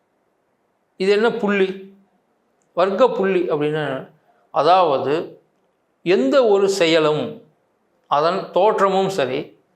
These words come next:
அதனுடைய மு-, முடிவும் பார்த்தீங்கன்னா, ஒரு புள்ளியிலிருந்து தான் தொடங்குறது. இதனை யாரும் மறுக்க முடியாது.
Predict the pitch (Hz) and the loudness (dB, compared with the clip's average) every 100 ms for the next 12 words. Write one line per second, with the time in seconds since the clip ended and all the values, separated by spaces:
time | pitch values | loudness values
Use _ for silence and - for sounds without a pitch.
0 | _ 156 156 175 160 175 202 - - - | _ -2 0 0 0 0 0 -6 -14 -18
1 | 202 170 170 _ - 156 165 185 196 190 | -12 -12 -12 _ -10 -4 -2 0 0 -2
2 | 196 - - - 156 147 143 127 139 202 | -8 -16 -8 0 0 0 -4 -4 -4 -4
3 | 196 214 247 180 226 247 240 196 156 156 | -2 -2 -2 -4 -2 0 0 0 0 -2
4 | 196 196 - - _ - 156 165 143 127 | -2 -6 -14 -20 _ -4 -2 0 -2 -2
5 | 131 135 160 180 165 143 147 170 151 143 | -4 -4 -4 -2 0 2 2 0 -2 -4
6 | 139 135 123 120 110 - | -4 -4 -2 -4 -4 -12